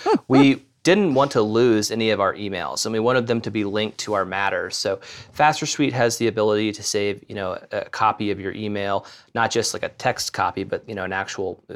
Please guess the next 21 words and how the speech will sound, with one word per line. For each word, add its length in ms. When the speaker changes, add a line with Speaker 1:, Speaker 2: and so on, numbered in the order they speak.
Speaker 2:
you 100
know, 100
file 340
copy 360
of 80
the 180
email 540
to 140
the 80
matter. 440
We 60
wanted 260
it 60
for 160
that. 340
And 160
then 200
we 180
also 600
decided 400
against 540